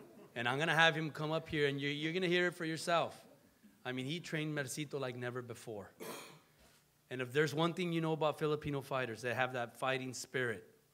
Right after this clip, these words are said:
that you never question. You know, they, they're, they're, they're up there and they give it their all. And I was doing some research on Freddie Roach, and I found that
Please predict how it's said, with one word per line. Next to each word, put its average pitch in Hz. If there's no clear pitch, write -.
that 120
you 117
never 120
question. -
You 110
know, 107
they, 123
they're, 123
they're, 120
they're 123
up 143
there 131
and 123
they 123
give 131
it 123
their 117
all. 113
And 123
I 143
was 175
doing 165
some 139
research 147
on 131
Freddie 147
Roach, 156
and 143
I 147
found 165
that 131